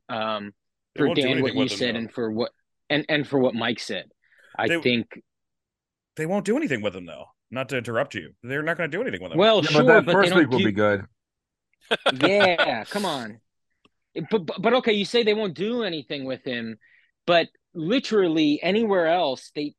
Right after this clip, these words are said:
Speaker 1: they don't do it. They can't do anything with anybody. Like, what do you mean by do anything with him? Like, okay, so he can go where to do less
Speaker 2: There's a
Speaker 1: than
Speaker 2: path.
Speaker 1: even
Speaker 2: There's a path to the
Speaker 1: A E W?
Speaker 2: main event in Ju-, New Japan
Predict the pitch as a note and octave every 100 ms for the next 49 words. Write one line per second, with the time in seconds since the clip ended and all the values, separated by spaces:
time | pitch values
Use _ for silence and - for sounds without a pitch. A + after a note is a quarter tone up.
0 | _ _ - D3 D#3+ C#3 D3 C3 C#3+ E3+
1 | - C3 - G3 F#3 D3 B2 A#2 G#2 A2+
2 | G#2+ G#2 G#2+ G2 G2+ - - _ _ _
3 | _ _ B2+ B2 D#3+ F3 E3 F3 D#3 C#3+
4 | A#2 D#3 D#3+ C3 A2 A2 G#2 G2 F2+ D2
5 | E2 A2+ - - D3 C#3 B2 - C3+ C3+
6 | C#3 B2+ B2+ B2+ A#2 C3 D3 A2 - -
7 | C#3 A2+ C3 B2 B2 A#2 G#2+ - B2 A#2+
8 | C3+ A#3 E4 D3 G3+ G3+ E3 - - D#3
9 | G3+ C4 D#3+ F3 G#3+ - D#3+ C#3 C#3+ B2
10 | D3 D#3+ A#2 A2 D3 B2 B2+ A#2 A2+ A#2
11 | D3 F2